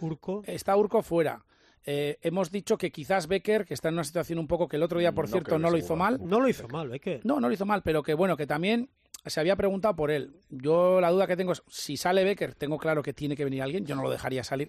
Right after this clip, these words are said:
Speaker 3: Ya.
Speaker 2: seguro. Y si no sale Becker, tengo mis dudas, pero es que yo creo que vuelvo a que estamos vivos en tres competiciones. Sería diferente
Speaker 1: Sí, sí.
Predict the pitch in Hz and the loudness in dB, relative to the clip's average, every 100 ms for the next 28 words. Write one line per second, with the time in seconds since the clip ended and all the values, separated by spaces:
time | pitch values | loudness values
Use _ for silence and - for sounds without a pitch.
0 | - - 151 131 175 262 - - - - | -8 -4 -2 4 4 4 -2 -20 -20 -20
1 | - - _ _ 196 180 143 - 156 175 | -20 -20 _ _ -2 -2 -2 -2 0 2
2 | 233 214 226 226 - 214 233 143 143 294 | 4 4 4 2 2 2 2 0 2 2
3 | - - 143 123 - 123 143 196 247 214 | 0 -4 -4 -6 -8 -4 0 2 2 2
4 | 147 - 135 - 151 202 247 202 180 160 | 0 -6 -18 -6 0 2 2 0 -2 -2
5 | 135 147 139 139 131 127 127 123 196 240 | -2 -2 -4 -6 -6 -6 -6 -4 0 0
6 | - 160 285 214 175 185 - 185 165 156 | 0 0 0 2 0 0 2 0 0 -6